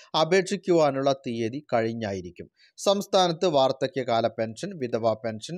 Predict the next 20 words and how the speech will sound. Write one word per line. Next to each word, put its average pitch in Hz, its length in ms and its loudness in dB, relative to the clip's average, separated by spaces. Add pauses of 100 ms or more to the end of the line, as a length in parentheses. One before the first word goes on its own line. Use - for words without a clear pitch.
അതുപോലെ 117 340 -4
തന്നെ 110 220 -6
കർഷക 165 340 -2 (140)
തൊഴിലാളി 117 480 0 (100)
പെൻഷൻ, 110 320 -4 (400)
അൻപത് 190 420 0
വയസ്സിന് 147 460 2
മുകളിലുള്ളവർക്കുള്ള 120 840 -2 (180)
അവിവാഹിത 117 540 -2 (160)
പെൻഷൻ, 117 320 -8 (380)
ശാരീരിക 175 520 4 (200)
മാനസിക 135 440 -2 (180)
അവശതകൾ 151 540 0 (180)
നേരിടുന്ന 123 520 -2 (220)
ആളുകൾക്കും 120 460 -2 (140)
ആയിരത്തി 113 360 -4 (160)
അറുന്നൂറ് 151 460 0 (100)
രൂപ 113 300 -4
വീതം 110 220 -6 (120)
ധനസഹായം 104 540 -6